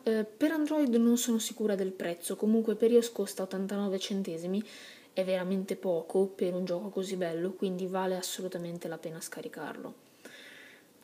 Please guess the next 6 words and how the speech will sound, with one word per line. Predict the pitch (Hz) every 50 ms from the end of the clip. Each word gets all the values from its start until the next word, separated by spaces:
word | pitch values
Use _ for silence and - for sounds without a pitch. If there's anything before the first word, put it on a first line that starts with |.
| _
Di | - 220 262 269
cosa | - 214 196 190 202
si | - - 196
tratta? | - 175 165 - - - - 240 320 349 - - - - - _ _ - _ _ - _ _ _ _ _ _ _ - - - - - - - _ - _ _ _ _ _ _
Si | - - - 185
tratta | - 139 135 - - - - 185 269 269